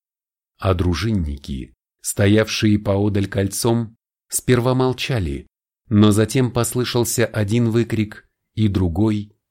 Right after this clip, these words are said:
и третий, и все до одного кричали одно и то же. «Лорга! Лорга Эсхейт!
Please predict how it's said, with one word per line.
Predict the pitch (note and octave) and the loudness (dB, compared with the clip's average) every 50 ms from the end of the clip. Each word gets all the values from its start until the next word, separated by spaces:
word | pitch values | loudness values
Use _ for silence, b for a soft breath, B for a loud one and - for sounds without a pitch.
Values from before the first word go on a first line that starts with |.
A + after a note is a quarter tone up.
| _ _ - | _ _ -2
и | G#2 G2+ | 0 0
третий, | G#2 - A2 A2 A#2 A2+ - - A2 G#2+ G#2+ G#2+ G#2 - _ _ _ _ _ _ _ _ | 0 0 0 0 0 0 0 0 0 0 0 -2 -4 -8 _ _ _ _ _ _ _ _
и | - A#2 A#2+ B2 | 0 2 2 2
все | B2 - - - C#3+ C#3 | 0 -2 -2 0 0 0
до | B2 C3+ C3 B2+ | 2 2 4 4
одного | B2+ A#2 A#2 A#2 A#2+ A#2+ C3 C3 | 4 2 2 2 2 2 0 -2
кричали | B2+ - B2+ C3 B2+ - C#3 C3+ B2+ C3 | 0 0 -2 -2 0 0 -2 0 0 2
одно | B2+ B2 B2 A#2+ A#2+ B2+ B2 B2 | 0 0 0 0 0 0 2 2
и | A#2+ A#2+ | 2 0
то | A#2 - - G#2+ G2+ | -2 -2 -2 -2 -2
же. | E2+ E2 E2 D#2 D2 - _ _ _ _ _ _ _ _ _ _ _ _ _ _ _ _ _ _ _ - | -2 -2 -4 -4 -6 -8 _ _ _ _ _ _ _ _ _ _ _ _ _ _ _ _ _ _ _ 2
«Лорга! | B2+ C#3+ F3 G3+ G3+ F#3 F3 F3 C3 C3+ C#3+ C3 A#2+ G#2 E2+ D#2 - _ _ _ _ _ _ - | 4 6 8 10 10 8 6 4 2 2 2 2 2 2 0 -2 -6 _ _ _ _ _ _ 0
Лорга | G2+ G#2+ D3 F3+ F#3+ F3+ F3 F3 D#3+ F3 F3 F3 - - | 4 6 8 8 8 8 8 6 6 4 4 4 4 4
Эсхейт! | F#3+ F#3+ F#3 D#3+ - - - D#3+ D3 C3+ B2 G#2+ G2+ F#2+ - - | 4 4 4 4 2 0 0 0 2 2 2 0 0 -4 -8 -14